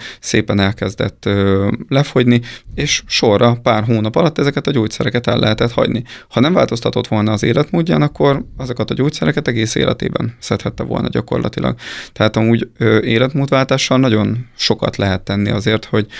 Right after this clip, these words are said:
hogy egészségesebbek legyünk, hogy sokáig egészségesek maradjunk meg, hogy, ö, hogy, ö, ezeket a idézőjelbe felesleges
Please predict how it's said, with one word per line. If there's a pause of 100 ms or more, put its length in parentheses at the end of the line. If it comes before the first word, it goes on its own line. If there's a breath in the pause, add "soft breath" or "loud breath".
(160 loud breath)
hogy
egészségesebbek
legyünk,
hogy
sokáig
egészségesek
maradjunk
meg,
hogy,
ö, (140)
hogy,
ö,
ezeket
a (240)
idézőjelbe
felesleges